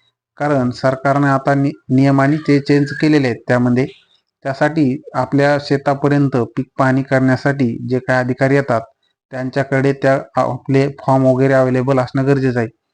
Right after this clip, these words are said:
आपण त्या व्हिडिओच्या माध्यमातून त्याची संपूर्ण माहिती शेतकरी मित्रांनो दिलेली आहे की त्यांच्याकडे कुठला फॉर्म पाहिजे, त्यांनी कसा फॉर्म आपल्यासमोर भरला पाहिजे,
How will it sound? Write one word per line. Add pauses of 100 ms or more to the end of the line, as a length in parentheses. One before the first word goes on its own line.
(220)
आपण
त्या
व्हिडिओच्या
माध्यमातून
त्याची
संपूर्ण
माहिती
शेतकरी
मित्रांनो
दिलेली
आहे (340)
की
त्यांच्याकडे
कुठला
फॉर्म
पाहिजे, (460)
त्यांनी
कसा
फॉर्म
आपल्यासमोर
भरला
पाहिजे,